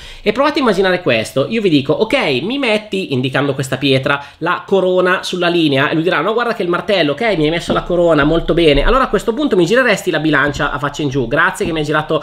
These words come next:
il cavallo". No, ma era lo scudo, no, aspetta, forse non era lo scudo, perché lo scudo non era già quest'altro che abbiamo girato a faccia in giù, no, aspetta, allora dobbiamo scambiarlo in questo modo, cominciando a parlare a raffica su qualcosa che è, qualcosa che non è,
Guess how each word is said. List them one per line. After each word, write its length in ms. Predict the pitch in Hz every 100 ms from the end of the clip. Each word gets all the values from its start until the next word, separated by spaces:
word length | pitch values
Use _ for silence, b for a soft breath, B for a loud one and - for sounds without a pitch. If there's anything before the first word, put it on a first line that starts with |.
| B B
il 180 | 151 151
cavallo". 520 | 165 165 196 185 185
No, 140 | 233 185
ma 100 | 190
era 120 | 202
lo 100 | 202
scudo, 480 | - 220 202 165 151
no, 120 | 196
aspetta, 640 | 180 165 165 165 180 156 139
forse 260 | 247 247
non 140 | 208 180
era 120 | 180
lo 60 |
scudo, 280 | 160 - 147
perché 200 | 147 165
lo 80 | 220
scudo 240 | - 359
non 140 | 226 175
era 160 | 175
già 240 | 175 202 208 B B
quest'altro 440 | 202 202 226 220
che 60 | 202
abbiamo 180 | 196 185
girato 220 | 196 190
a 20 |
faccia 240 | 202 190
in 80 | 208
giù, 160 | 175 147
no, 180 | 143 190
aspetta, 360 | 160 170 151
allora 180 | 156 196
dobbiamo 320 | 170 139 139
scambiarlo 500 | 135 - 151 170 160
in 80 | 156
questo 280 | 165 156 165
modo, 340 | 165 151 123 B B B -
cominciando 420 | 131 156 196 208
a 60 | 196
parlare 720 | - 160 170 160 139 123 -
a 240 | - 143 -
raffica 640 | 143 160 131 - 120 120
su 320 | 113 - 170
qualcosa 540 | 156 160 156 208 190 180
che 220 | 160 -
è, 300 | 165 135 -
qualcosa 480 | 135 131 - 214 208
che 180 | - 170
non 400 | 170 185 202 190
è, 240 | 185 208